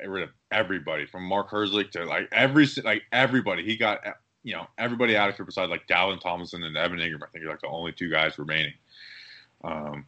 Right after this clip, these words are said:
you know, besides, like, Eli and those guys. This is why I, I don't think Dave Gettleman should go, because I said, I've, in my head, I thought of a lot of players that it would stuck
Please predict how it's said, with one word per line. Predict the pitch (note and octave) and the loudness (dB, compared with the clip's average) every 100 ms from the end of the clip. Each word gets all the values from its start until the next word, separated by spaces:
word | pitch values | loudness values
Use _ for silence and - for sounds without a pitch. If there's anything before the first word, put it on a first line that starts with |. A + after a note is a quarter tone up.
| _ | _
you | G2+ D2 | -2 -2
know, | |
besides, | D2 D2 D#2+ D2 | -4 0 0 0
like, | C#2 | -2
Eli | D#2+ D2+ D2 D2 | 0 0 2 0
and | D2+ D2+ | 0 -2
those | D#2 D2+ | -4 -4
guys. | D2+ A1+ - - _ _ _ - _ _ _ _ _ _ - - - - _ - _ _ - | -4 -4 -8 -14 _ _ _ -20 _ _ _ _ _ _ -20 -20 -20 -20 _ -20 _ _ 2
This | C3+ F3+ A3+ | 6 10 10
is | F3+ | 12
why | F3+ E3+ E3+ E3 F3 D#3+ | 12 12 12 12 12 10
I, | C3+ | 6
I | |
don't | D3+ D3 | 6 4
think | E3+ D3 | 0 4
Dave | E3 D3 | 4 6
Gettleman | E3 D#3+ | 4 4
should | D3+ D3 | -2 2
go, | E3 F2 - _ _ _ _ | 2 2 -4 _ _ _ _
because | C3 C#3+ B2+ | 0 2 6
I | C#3 D#3 | 6 6
said, | D3+ D#3 - | 4 2 4
I've, | C3 A#2 - _ | 0 0 -12 _
in | C3 | -4
my | D3 D#3+ | 0 4
head, | D3 D3 D3 | 6 6 4
I | A2+ | 0
thought | A2 C3 B2 | 2 2 2
of | A2 | 0
a | G#2+ | 0
lot | A2+ B2+ C#3+ | 6 6 6
of | C#3+ | 4
players | C#3 C3+ D3+ C#3+ - _ _ _ _ - | 4 4 2 -2 -12 _ _ _ _ -4
that | G#2 | 0
it | A2 | 0
would | A2 - | -2 -4
stuck | - A#2 B2 B2 | -4 0 0 -2